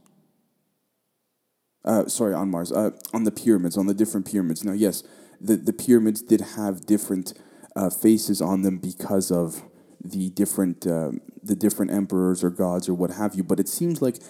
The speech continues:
there's a reoccurring general theme that the major nations of the world are hiding from us, and that is that it seems like the Anunnaki were buried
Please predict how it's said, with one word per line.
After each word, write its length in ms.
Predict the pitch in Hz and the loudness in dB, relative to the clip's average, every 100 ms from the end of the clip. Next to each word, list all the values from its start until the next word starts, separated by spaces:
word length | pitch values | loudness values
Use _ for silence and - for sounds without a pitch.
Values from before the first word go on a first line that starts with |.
| - | -2
there's 220 | 110 107 107 | 4 6 6
a 40 | |
reoccurring 640 | 98 120 135 135 120 117 | 4 6 6 6 0 2
general 360 | 104 110 107 98 | 2 2 4 2
theme 400 | 92 - 104 95 - - | 0 -2 -2 -2 -6 0
that 160 | 104 101 | 0 4
the 80 | 104 | 4
major 560 | 104 120 143 143 143 | 6 6 4 4 4
nations 480 | 123 120 120 123 110 | 6 4 2 0 2
of 100 | 101 | 4
the 80 | 98 | 4
world 320 | 92 95 95 | 4 2 4
are 80 | 90 | 2
hiding 380 | - 101 95 95 | 0 -2 -2 -2
from 240 | - 87 | -2 -2
us, 180 | 80 - | -2 -2
and 100 | 92 | 0
that 140 | 98 | 0
is 140 | 98 - | -2 0
that 200 | 92 - - - - - | -2 -2 -20 -20 -14 -6
it 120 | - | -4
seems 420 | - 160 165 143 | -2 0 0 2
like 180 | 117 - | 0 2
the 160 | 110 | -2
Anunnaki 800 | 107 123 135 117 104 98 - 95 92 - | 0 4 4 4 0 -2 -2 -2 -4 -10
were 180 | - 95 | 0 0
buried 640 | 85 - 120 139 160 170 | 4 8 10 8 6 0